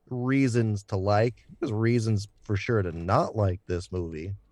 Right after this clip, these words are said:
But I think one of the important things is, for me personally, um, I worked in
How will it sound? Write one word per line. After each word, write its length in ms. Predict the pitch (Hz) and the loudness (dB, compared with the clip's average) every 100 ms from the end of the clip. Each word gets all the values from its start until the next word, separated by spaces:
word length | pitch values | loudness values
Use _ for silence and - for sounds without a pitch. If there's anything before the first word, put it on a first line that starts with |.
| _ - - - - - | _ -20 -20 -20 -20 -4
But 120 | 127 | 2
I 80 | 123 | 2
think 260 | 113 180 143 | 2 -2 2
one 160 | 139 | 2
of 60 | 135 | 4
the 100 | 123 | 2
important 560 | 113 - 143 135 110 - | 2 0 -2 -2 -4 -4
things 540 | 127 120 113 101 - | -2 0 0 -4 -6
is, 640 | 110 104 101 101 98 98 - _ _ _ | 0 2 4 2 0 -6 -18 _ _ _
for 420 | - - 135 127 120 | -16 2 4 6 6
me 800 | 120 131 143 143 113 95 101 104 - _ - | 2 0 2 2 2 2 -2 -6 -12 _ -4
personally, 840 | 143 143 - 107 90 85 76 87 - _ _ _ _ _ _ 104 | -2 -2 -2 -2 0 0 -4 -10 -14 _ _ _ _ _ _ 2
um, 500 | 98 95 90 95 101 - _ _ _ _ _ | 6 6 4 -2 -8 -16 _ _ _ _ _
I 360 | 113 131 151 156 | 0 2 2 2
worked 580 | 127 120 123 113 - _ _ | 4 4 2 -2 -16 _ _
in 640 | 113 110 110 107 104 104 | -4 0 2 2 0 -2